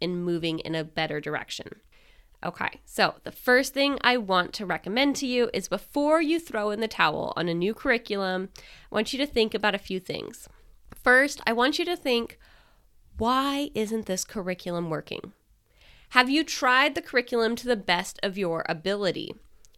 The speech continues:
Did you cut out a bunch of extra activities that you decided, "Oh, we don't need this, this isn't gonna work"? Did you skip some lessons?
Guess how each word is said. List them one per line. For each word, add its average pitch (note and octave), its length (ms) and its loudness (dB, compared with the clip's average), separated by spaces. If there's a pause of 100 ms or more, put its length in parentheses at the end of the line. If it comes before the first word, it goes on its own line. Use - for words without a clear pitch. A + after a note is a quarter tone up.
(240)
Did A3 220 0
you G#3+ 500 2
cut A#3 400 2
out G3 460 2
a F3+ 80 0
bunch F3+ 240 0
of F3+ 100 -8
extra - 320 0
activities C4 720 0
that - 80 -4
you F#3+ 320 -2 (300)
decided, F#3 500 0
"Oh, G#3+ 320 4
we F#3+ 140 0
don't F#3+ 180 2
need F#3+ 300 -2
this, F#3 240 2
this F#3 240 -6
isn't F#3 180 -6
gonna E3+ 180 -2
work"? F3 420 -2
Did - 120 -18
you E3 80 -8
skip - 400 0
some F3+ 260 -2
lessons? G#3+ 600 0